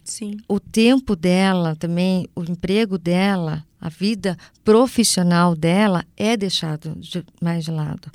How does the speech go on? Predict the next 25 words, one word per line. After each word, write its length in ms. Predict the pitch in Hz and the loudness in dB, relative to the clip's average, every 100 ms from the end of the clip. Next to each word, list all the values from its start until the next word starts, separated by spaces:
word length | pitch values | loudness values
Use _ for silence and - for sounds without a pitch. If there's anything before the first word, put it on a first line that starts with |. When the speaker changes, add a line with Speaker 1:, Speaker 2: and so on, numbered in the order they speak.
| - - - - - | -20 -20 -18 -20 -12
Speaker 2:
E 240 | 185 180 | -6 -2
realmente 600 | 175 214 214 202 202 220 214 | 0 2 4 2 2 0 0
também 360 | 202 202 202 - _ | 0 0 -2 -8 _
a, 640 | - 185 180 180 175 175 - | -6 -4 -2 -2 -2 -2 -4
o, 140 | 185 170 - | -8 -10 -6
é, 580 | 180 170 165 165 160 160 151 147 156 - - _ - _ _ | -4 -2 -4 -4 -4 -6 -6 -8 -12 -18 -20 _ -20 _ _
a 80 | - | -8
duração 600 | 165 180 160 - 202 226 | -6 -4 -6 -2 0 0
do 80 | 190 | -2
contrato 540 | - 160 160 175 180 | -8 -12 -6 -4 -4
de 100 | 170 | -6
trabalho 420 | 156 156 156 156 151 | -10 -8 -6 -8 -6
dela 420 | 160 196 202 165 - | -4 -4 -4 -8 -6
é 120 | 175 | -4
mais 200 | 170 170 | -4 -6
frágil. 560 | - 151 147 151 139 - _ - - - - | -8 -10 -10 -12 -14 -16 _ -20 -20 -18 -12
Então, 160 | 165 | -8
assim, 180 | 175 196 | -6 -6
pra 180 | 180 185 | -4 -2
ela 320 | 190 233 262 - | 0 0 -2 -4
atingir, 1000 | 214 262 - 240 208 175 170 202 262 247 | -6 -6 -4 0 0 0 -2 2 2 0
ela 200 | - 196 | -4 -6
acaba 400 | 190 220 208 208 | -6 -6 -2 -2
sempre 480 | 214 - 254 262 254 | 0 4 4 4 0
retardando. 760 | 233 233 247 - 208 202 185 | 0 -2 -6 -6 -6 -6 -10